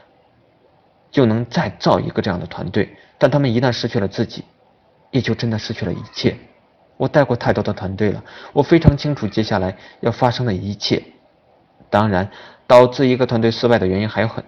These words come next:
多，今天我只是把其中几个大概的关键点给大家提出来，希望大家能，都能够引以为戒。我不能够保证成功，但我可以降低失败的概率。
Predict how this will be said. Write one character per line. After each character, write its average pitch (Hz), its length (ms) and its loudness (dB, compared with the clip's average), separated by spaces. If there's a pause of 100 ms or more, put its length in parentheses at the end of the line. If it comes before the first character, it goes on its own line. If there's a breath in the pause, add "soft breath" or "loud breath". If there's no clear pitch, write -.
多， - 200 -4 (200)
今 143 180 -2
天 131 220 -4 (1200 loud breath)
我 127 140 4
只 113 120 0
是 104 160 0
把 92 140 0
其 - 180 -6
中 131 160 -4
几 - 180 -10
个 - 400 -4 (360)
大 120 160 -6
概 107 160 -2
的 98 100 -4
关 120 200 -2
键 131 180 -4
点 92 140 -8
给 - 100 -16
大 - 100 -14
家 95 180 -4
提 - 260 -8
出 - 120 -8
来， - 160 -8 (560)
希 - 200 0
望 123 120 4
大 107 120 -2
家 110 100 -4
能， 98 180 -4 (540)
都 120 120 2
能 107 100 -2
够 104 120 -4
引 95 200 -2
以 - 20 -6
为 92 140 -6
戒。 101 240 -6 (500 loud breath)
我 156 80 -4
不 - 260 0
能 135 160 0
够 139 120 -4
保 - 180 -4
证 104 140 -6
成 101 160 -8
功， 113 120 -4 (280 loud breath)
但 107 240 -2
我 95 200 -6 (120)
可 - 280 -6
以 135 200 -4 (500)
降 107 180 0
低 104 120 -4
失 - 160 -8
败 98 120 -10
的 95 80 -10
概 98 200 -8
率。 78 160 -12